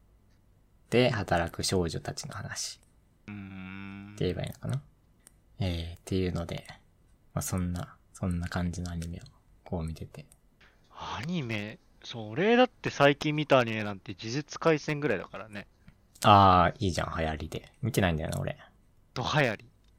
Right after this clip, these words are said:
Speaker 1: ド流行り。あ、俺、あと最近何見てたっけな？今期のアニメなんか見てたような気がしたんだけど、忘れたな、もう。<laughs> もう見てないかも。<laughs>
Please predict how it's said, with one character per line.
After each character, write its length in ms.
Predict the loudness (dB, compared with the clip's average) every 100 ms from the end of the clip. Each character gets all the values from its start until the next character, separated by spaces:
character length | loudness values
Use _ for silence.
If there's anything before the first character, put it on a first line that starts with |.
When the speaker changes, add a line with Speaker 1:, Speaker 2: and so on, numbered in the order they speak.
| -20 -20
Speaker 1:
ド 100 | -14 -8
流 80 | -8
行 60 | -8
り。 80 | -14 -18 -16 -16 -14
あ、 80 | -8
俺、 160 | -6 -6
あ 100 | -8
と 160 | -10 -14
最 240 | -14 -16 -8
近 240 | -4 -4 -6 _
何 260 | -2 2 2
見 100 | -2
て 120 | -8
た 100 | -12
っ 20 | -12 -14
け 120 | -12
な？ 80 | -12 -12 -14 -16 -18 -20 _ _ _ -4
今 240 | 2 2
期 140 | 4 2
の 80 | 2
ア 40 |
ニ 100 | 2
メ 80 | 2
な 100 | 0
ん 80 | 0
か 140 | 0
見 140 | -2
て 100 | -2
た 100 | -2
よ 80 | -2
う 40 | -2
な 80 |
気 140 | -2 -2
が 60 |
し 120 | -2 -4
た 60 |
ん 80 | -8
だ 60 | -8
け 60 |
ど、 80 | -10
忘 200 | -8 -8
れ 60 | -8
た 140 | -8
な、 100 | -10
も 80 | -12
う。 20 | -14 -18 _ _ -20 -18 -10
<laughs> 480 | 2 2 2 -6 -6
も 20 |
う 20 |
見 80 | -6
て 140 | -4
な 120 | -4 -4
い 60 |
か 120 | -6
も。 1400 | -10 -12 -16 -12 -12 -12 -14 -18 -20 -20 -10 -8 -2
<laughs> 0 | 2